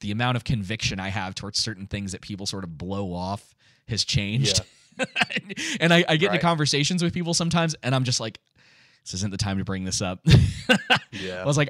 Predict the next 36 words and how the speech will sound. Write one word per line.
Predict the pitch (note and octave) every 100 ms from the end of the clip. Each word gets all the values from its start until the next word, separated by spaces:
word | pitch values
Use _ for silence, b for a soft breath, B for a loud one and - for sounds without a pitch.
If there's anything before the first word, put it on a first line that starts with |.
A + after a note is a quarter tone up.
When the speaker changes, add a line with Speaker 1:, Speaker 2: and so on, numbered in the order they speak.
| -
Speaker 1:
"I | C3+
don't | D3
think | C#3+ B2+
I |
know | B2+ A#2+
these | A#2+ A#2
people | A2+ A2+
well | A2+ A2+ A2+
enough | A2+ -
to | A#2
have | A2+ G2+
this | A2 -
kind | B2+ A2+
of | A2+
conversation | A#2+ G#2 G2 G#2 G2 G2
yet | G2 F#2
with | G2+ G2+
them." | F#2+ F#2+
So | - G#2 G2
it's, | G#2 - - -
it's | A2 -
really | C#3 G#2 F#2+ F#2 F2 _ _ _ _ - _ _ _ _ _ _ _ _ _ -
it's | G2+
difficult. | F2+ F#2 F#2 E2+
Speaker 2:
Interesting. | - F2 _ - _ -
Speaker 1:
Anyway, | E3+ D3+ C#3+
we | C#3+ G3
got | G3+
a |
couple | F3 D#3
more | C#3+ C3+
Speaker 2:
Well | - _ _ _ _
Speaker 1:
subjects | - C#3 A2 A2 -
that | G#2
we |
gotta | G#2+ G#2 G2+ G2 F#2+